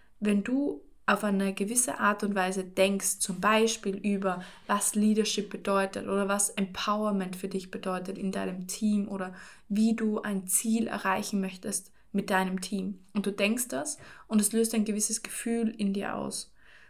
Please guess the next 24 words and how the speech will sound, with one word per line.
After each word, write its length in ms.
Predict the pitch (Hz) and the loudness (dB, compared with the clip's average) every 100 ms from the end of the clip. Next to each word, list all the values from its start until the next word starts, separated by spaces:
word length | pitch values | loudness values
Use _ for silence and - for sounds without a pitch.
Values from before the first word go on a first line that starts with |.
| - - - - - - - | -20 -20 -20 -20 -20 -20 0
dann 200 | 226 214 | 4 6
sollten 380 | 214 220 214 220 | 6 2 4 2
die 120 | 233 | 2
Gefühle 380 | 240 - 240 240 | -2 -4 -2 -2
schon 200 | 240 214 | 0 2
mal 120 | 208 | 2
gleich, 560 | 202 190 190 208 - - | 0 0 0 0 -4 -6
äh, 300 | 214 202 202 | -4 -4 -6
schwingen 460 | - 214 220 214 | -4 2 4 4
in 100 | 190 | 0
der 80 | 190 | -4
Frequenz. 640 | 185 196 190 208 202 196 - - - - | -6 -8 -8 -6 -6 -6 -8 -10 -20 0
Und 160 | 208 | 4
wenn 140 | 208 208 | 6 4
du 80 | 214 | 2
dann 200 | 208 208 | 2 2
darüber 360 | 208 208 202 | 0 0 -2
sprichst, 600 | - - 277 285 - - - - - | -4 -2 -2 0 -2 -6 -14 -20 -2
dann 120 | 220 | 0
solltest 400 | 202 214 208 214 | 2 2 0 -2
du 60 | 214 | 0
dich 180 | 196 190 | -2 -2
nicht 180 | 190 | -6
verbiegen 720 | - 190 - 254 262 214 196 | -6 -8 0 2 2 2 0